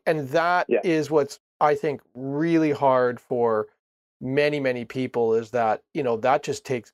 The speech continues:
Speaker 1: guts and, and, you know, determination to get through that. And it's, it's hard.
Speaker 2: Yeah. And, and, and that's where your mindset, if you don't have the mindset that there is something at the other end of it,
Speaker 1: Yeah.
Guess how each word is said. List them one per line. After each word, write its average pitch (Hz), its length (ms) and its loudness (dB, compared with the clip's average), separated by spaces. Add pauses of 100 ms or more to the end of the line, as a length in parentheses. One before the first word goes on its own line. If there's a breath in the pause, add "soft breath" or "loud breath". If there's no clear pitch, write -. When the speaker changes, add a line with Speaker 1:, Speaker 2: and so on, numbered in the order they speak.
Speaker 1:
guts - 600 -2
and, 117 480 -4 (100)
and, 110 420 -6 (240)
you - 80 -6
know, 107 300 -2 (800)
determination 127 1000 -4
to 135 100 -6
get 117 200 -2
through 123 260 -6
that. 98 260 -2
And 113 100 -6
it's, - 180 -10
it's - 220 -10
hard. 131 460 0 (500)
Speaker 2:
Yeah. 170 260 0 (360)
And, 190 180 0 (200)
and, 175 220 0
and 185 140 2
that's 190 220 -2
where 180 120 4
your 160 100 2
mindset, 143 460 0
if 120 100 -6
you 156 140 -6
don't 160 200 0 (280)
have 135 360 -2
the 131 80 -2
mindset 120 580 0 (120)
that 117 200 0
there 117 220 2 (100)
is 123 200 2 (120)
something 110 360 -4
at 98 120 -8
the 107 120 2
other 104 200 0
end 101 180 -2
of 147 80 0
it, 208 140 0 (280)
Speaker 1:
Yeah. 127 240 2